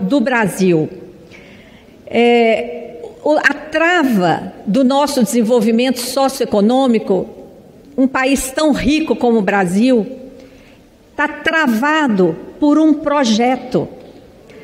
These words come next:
Não é um acaso a trava no desenvolvimento do país. O próprio presidente do Banco Central declarou à mídia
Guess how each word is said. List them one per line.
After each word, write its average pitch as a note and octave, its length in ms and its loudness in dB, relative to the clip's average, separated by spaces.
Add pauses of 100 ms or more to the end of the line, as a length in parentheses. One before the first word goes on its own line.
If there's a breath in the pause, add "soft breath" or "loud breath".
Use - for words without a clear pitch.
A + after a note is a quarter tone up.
(140 loud breath)
Não E4+ 400 4
é E4 140 2
um D#4+ 180 2
acaso C4+ 1000 -2 (500)
a B3+ 140 0
trava C4 1000 0 (240 loud breath)
no B3+ 160 2
desenvolvimento A#3 840 2
do G3+ 80 0
país. F3+ 720 -2 (460 loud breath)
O C#4+ 100 0
próprio E4 540 -2
presidente D#4 760 0
do B3+ 120 0
Banco B3+ 240 -2
Central C#4 640 0
declarou E4 680 0
à F4+ 100 2
mídia D4+ 840 0